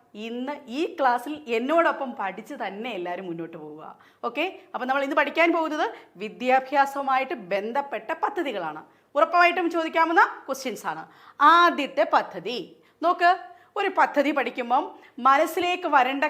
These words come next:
കാര്യങ്ങൾ ഞാൻ പറഞ്ഞുതരാം. ആരാണ് ഗുണഭോക്താക്കൾ? എന്തിനു വേണ്ടിയാണ്? അതിൻ്റെ ആശയം എന്താണ്? അല്ലെങ്കിൽ അവിടെ എന്തെങ്കിലും ആരെങ്കിലും ഫണ്ട് കൊടുക്കുന്നുണ്ടോ?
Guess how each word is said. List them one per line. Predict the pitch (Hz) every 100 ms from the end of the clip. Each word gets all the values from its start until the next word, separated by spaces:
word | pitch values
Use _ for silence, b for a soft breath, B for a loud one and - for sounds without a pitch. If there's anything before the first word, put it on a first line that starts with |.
| 262
കാര്യങ്ങൾ | 220 220 220 202
ഞാൻ | 196
പറഞ്ഞുതരാം. | 180 170 160 147 - _ b b - 285
ആരാണ് | 339 415 370 254 220 214 208 185
ഗുണഭോക്താക്കൾ? | 220 233 226 - 175 156 - 143 _ _ _ _ _ _ _ - 277
എന്തിനു | 294 320 339 339 233
വേണ്ടിയാണ്? | 214 220 240 240 180 170
അതിൻ്റെ | 185 226 247 233 262
ആശയം | 285 - 277 170 - - -
എന്താണ്? | 240 240 208 147 156 _ _ b b b
അല്ലെങ്കിൽ | 349 339 320
അവിടെ | 269 262
എന്തെങ്കിലും | 254 247 240 B 254
ആരെങ്കിലും | 254 247 233 240 233 -
ഫണ്ട് | 254 247 269 269
കൊടുക്കുന്നുണ്ടോ? | 202 190 185 185 165